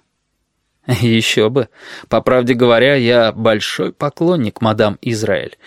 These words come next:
и ни за что не пропустил бы ни одной лекции». Миссис Израиль встала,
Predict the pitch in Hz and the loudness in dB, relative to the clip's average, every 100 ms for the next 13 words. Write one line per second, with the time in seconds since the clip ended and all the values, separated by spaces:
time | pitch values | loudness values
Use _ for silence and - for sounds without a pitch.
0 | - - 117 123 123 175 185 196 190 - | -20 -2 2 4 4 2 2 2 0 0
1 | 196 127 101 - 107 101 - 151 165 151 | 2 2 0 -4 -4 -6 -4 -2 -2 -4
2 | 123 110 107 101 98 107 120 127 147 - | -4 -2 0 0 -2 -4 -4 -4 -6 -8
3 | - - - _ _ _ _ _ _ _ | -12 -14 -18 _ _ _ _ _ _ _
4 | _ _ _ _ _ _ _ 160 214 196 | _ _ _ _ _ _ _ 0 0 0
5 | 147 143 135 127 120 - - 127 143 185 | 0 2 2 2 0 -4 -4 -2 -2 -4